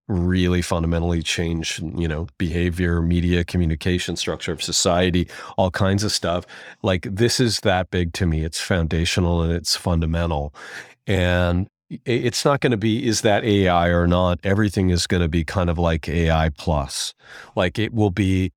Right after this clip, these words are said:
it will be, it will power your photos folder on your desktop. So when you take pictures on your phone, all, you know, it will understand who you are and your family. You'll be able to change any kind of environment around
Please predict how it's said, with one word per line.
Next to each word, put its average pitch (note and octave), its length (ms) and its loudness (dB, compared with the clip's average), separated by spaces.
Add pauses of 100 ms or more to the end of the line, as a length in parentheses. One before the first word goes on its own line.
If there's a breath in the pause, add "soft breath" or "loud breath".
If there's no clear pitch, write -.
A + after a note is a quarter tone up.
(240)
it A2+ 160 -2
will G2+ 160 2
be, F#2 460 2
it A2+ 120 0
will G#2 140 2
power G2+ 420 2
your E2+ 240 0
photos G#2+ 560 0
folder B2+ 580 2 (380 loud breath)
on G2 160 2
your F2 160 2
desktop. G2 540 -2
So F#2+ 120 -2
when F2 120 0
you E2 100 -2
take G2+ 260 -4
pictures G#2 380 -4
on F#2 160 2
your F2 140 -2
phone, G#2 500 0 (300 loud breath)
all, G#2+ 380 4
you G2+ 120 0
know, F#2 220 2
it G#2+ 160 0
will F#2+ 160 4
understand F2+ 800 0
who G2 180 0
you F#2+ 320 2
are G#2 320 4
and F2 100 0
your D#2+ 100 -2
family. G#2 520 0
You'll F2 160 2
be E2 100 0
able E2+ 240 0
to E2 80 -4
change F2+ 600 -2 (320 loud breath)
any A2+ 280 2
kind G#2 360 0
of F#2 120 0
environment F#2 640 2
around F2+ 500 2